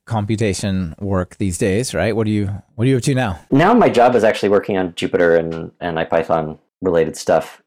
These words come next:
Speaker 2: So I am a senior research engineer at Simula Research Lab in Oslo, Norway, uh, wh-, where I've been since two thousand fifteen, and I'm the head of the Department of Scientific Computing and Numerical Analysis.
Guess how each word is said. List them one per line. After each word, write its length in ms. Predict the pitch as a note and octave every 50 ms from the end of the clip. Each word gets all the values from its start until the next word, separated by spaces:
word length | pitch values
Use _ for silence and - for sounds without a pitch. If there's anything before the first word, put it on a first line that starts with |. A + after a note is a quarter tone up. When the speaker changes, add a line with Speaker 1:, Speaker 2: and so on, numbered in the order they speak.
| _ _
Speaker 2:
So 220 | - - A2 F#2+ E2+
I 120 | G2 G#2
am 200 | G#2+ G#2+ G#2 F#2+
a 220 | F2+ F2+ F2 E2 E2
senior 260 | - - G#2 F#2+ F#2
research 300 | F#2 F#2 - G2+ F#2 -
engineer 420 | G2+ F2 E2 E2+ E2+ E2+ F2 E2+ E2+
at 300 | E2 E2 E2+ - - _ _ _
Simula 340 | - - F#2+ F#2+ F#2 F2+ F2+
Research 260 | F#2 F#2 - A2 -
Lab 240 | D#3 D#3+ F3 D3 A2+
in 220 | F#2 F2+ E2+ E2 -
Oslo, 380 | E2+ F#2 F2+ - - G2+ G2 F#2+
Norway, 420 | F2 F2 F#2+ G#2+ B2 C3+ C3 - _ -
uh, 200 | F#2 F2+ F2+ E2+
wh-, 160 | E2+ - - _ _ _ _ _
where 180 | - F#2 F2+ E2+
I've 120 | E2 -
been 180 | - E2+ E2+ D#2+
since 320 | - - E2+ D#2+ - -
two 100 | - - -
thousand 260 | E2+ E2 D#2+ D#2+ D#2
fifteen, 420 | - - - - D3+ E3+ E3+ E3 - - - -
and 160 | - F2+ F2
I'm 140 | F2 E2+ E2+ E2+
the 100 | E2 E2+
head 180 | F#2+ F#2+ F2+
of 80 | F2+ F2+
the 40 | E2+
Department 540 | F2 E2+ - G2 F2+ F#2 F2 D#2 - - _ _
of 440 | - F2+ F2 E2+ E2 D#2+ D#2 - _ _ _ _ _ -
Scientific 260 | G#2 F2 F2 F2 F2+ -
Computing 380 | F2+ E2 F#2+ F2+ E2+ E2+ E2+
and 80 | E2 E2
Numerical 460 | E2 E2 E2+ E2 D#2+ D#2+ - F2+ E2+
Analysis. 560 | E2+ E2 E2 D#2+ E2 F2 - - F2+ - -